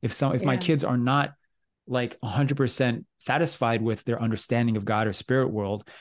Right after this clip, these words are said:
Speaker 1: instead of them being like, you know, "It doesn't exist," and just write it off, it's like, okay, be curious enough to know, to know that it's worth growing your faith to, so that you can have conviction in these things.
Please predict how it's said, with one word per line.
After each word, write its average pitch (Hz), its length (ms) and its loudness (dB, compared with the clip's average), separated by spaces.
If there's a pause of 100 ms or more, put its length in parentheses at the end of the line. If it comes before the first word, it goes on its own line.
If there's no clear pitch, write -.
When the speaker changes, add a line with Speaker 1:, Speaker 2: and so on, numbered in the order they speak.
(160)
Speaker 1:
instead 160 340 2
of 139 140 4
them 131 160 2
being 127 160 2
like, 117 180 2
you 131 140 2
know, 120 180 2
"It 113 140 -2
doesn't 120 320 2
exist," 107 480 -2
and 113 140 0
just 107 180 -4
write 110 200 2
it 104 100 2
off, 139 220 0
it's - 140 -6
like, 113 180 -4
okay, 135 300 2
be 131 160 0
curious 151 480 2
enough 113 340 -4
to 117 100 -4
know, 113 300 2 (360)
to 127 120 -2
know 143 180 2
that 127 220 2
it's 120 140 -4
worth 139 320 2 (220)
growing 131 360 4
your 135 120 4
faith 113 440 -2
to, - 140 -6
so 120 180 0
that 123 160 2
you 120 100 0
can 123 140 0
have 143 380 0
conviction 113 540 -2
in 104 120 -2
these 101 220 -4
things. - 460 0